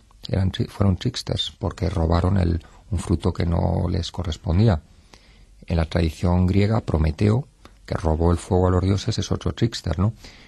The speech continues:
Entonces, estos animales astutos de los cuentos son herederos de estos tricksters, eh, antiquísimos. Todos los, las culturas comienzan con un acto de violencia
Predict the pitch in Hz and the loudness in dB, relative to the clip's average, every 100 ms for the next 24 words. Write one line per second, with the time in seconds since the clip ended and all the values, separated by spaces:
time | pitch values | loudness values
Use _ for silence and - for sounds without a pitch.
0 | - 98 87 101 - 110 - 101 101 101 | -4 0 2 0 2 0 2 2 2 2
1 | 98 - - - 101 85 85 87 82 - | 0 -2 -6 -4 -2 0 0 -2 -4 0
2 | 104 104 104 - - - - - - - | 2 2 0 -4 -16 -20 -20 -20 -10 0
3 | 95 95 95 95 90 - 82 90 101 104 | 4 6 6 4 2 0 0 4 4 2
4 | - - - - - 85 - 90 82 - | -4 -18 -20 -10 0 0 2 0 0 -4
5 | - 82 - - 87 87 85 85 - - | -4 -4 -4 -2 0 0 0 -2 -4 -4
6 | 90 98 92 - - 82 - 95 - 90 | -4 -6 -6 -8 -8 -6 -4 -4 -2 -2
7 | 82 - - 107 113 110 104 98 98 - | -4 -6 -2 0 2 2 2 2 0 -4
8 | - - - _ - - - 78 110 120 | -14 -20 -20 _ -4 -2 0 2 4 4
9 | 135 - - - - - 85 101 104 110 | 2 -4 -18 -20 -8 0 4 4 4 2
10 | 113 110 - 92 107 117 - 131 135 - | 2 2 2 4 4 4 2 0 0 -2
11 | _ - 85 80 71 - - | _ -2 2 4 2 -2 -16